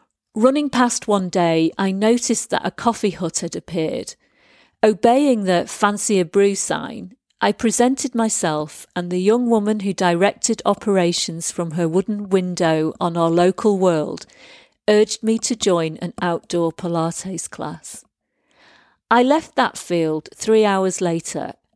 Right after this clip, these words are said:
and have subsequently been away for the weekend while swimming with one of the women,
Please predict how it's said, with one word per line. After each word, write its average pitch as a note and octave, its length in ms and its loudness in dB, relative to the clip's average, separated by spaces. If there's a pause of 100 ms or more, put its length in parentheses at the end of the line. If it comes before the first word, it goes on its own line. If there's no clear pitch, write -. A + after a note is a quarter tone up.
(120)
and A3 220 0
have G3+ 220 -2
subsequently G3+ 920 -4
been F#3 340 -2
away G3+ 380 4
for - 160 -10
the A3 120 2
weekend F#3+ 520 -2
while F#3+ 320 2
swimming E3+ 560 -4
with F3 200 -2
one F3 260 0
of E3+ 100 -6
the F3 140 -4
women, F3 420 -6